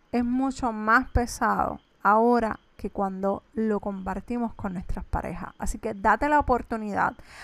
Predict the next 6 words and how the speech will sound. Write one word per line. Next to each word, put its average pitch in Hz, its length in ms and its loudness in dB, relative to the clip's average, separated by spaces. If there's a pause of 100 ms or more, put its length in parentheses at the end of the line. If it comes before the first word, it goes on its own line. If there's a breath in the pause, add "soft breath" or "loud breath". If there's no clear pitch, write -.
(220 loud breath)
a 226 120 4
hablar, 220 600 4 (360 loud breath)
a 220 200 4
pasar 254 680 6
la 247 140 2
batuta 214 600 0